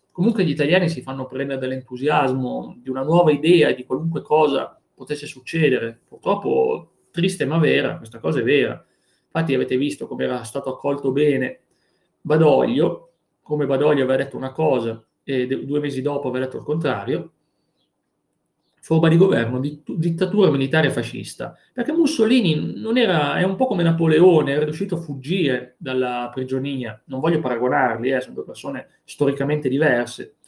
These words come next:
E si può vedere religione e cattolicesimo, e che questo governo arrivava fino al Lazio, fino al Lazio praticamente, e mancava l'est, mancava l'est, c'era il Piemonte, il Veneto,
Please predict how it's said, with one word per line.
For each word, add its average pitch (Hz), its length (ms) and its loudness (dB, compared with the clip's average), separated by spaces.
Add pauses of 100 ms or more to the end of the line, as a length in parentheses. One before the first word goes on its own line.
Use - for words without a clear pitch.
(640)
E 170 80 -12
si 165 80 -8
può 175 100 2
vedere 170 400 4
religione 165 480 2
e - 40 -4
cattolicesimo, 117 960 -4 (440)
e 226 200 2
che 139 220 -2
questo 165 260 -2
governo 131 640 -2
arrivava 135 480 -2
fino 113 800 -6
al 160 180 2
Lazio, 165 640 0 (100)
fino 160 220 0
al 170 80 0
Lazio 135 560 -6 (440)
praticamente, 113 840 -12 (220)
e 156 100 -6
mancava 175 560 2
l'est, 110 480 -4
mancava 131 420 -10
l'est, 110 440 -12
c'era 113 220 -12
il 113 60 -10
Piemonte, 147 580 -2
il 107 100 -10
Veneto, 120 800 -6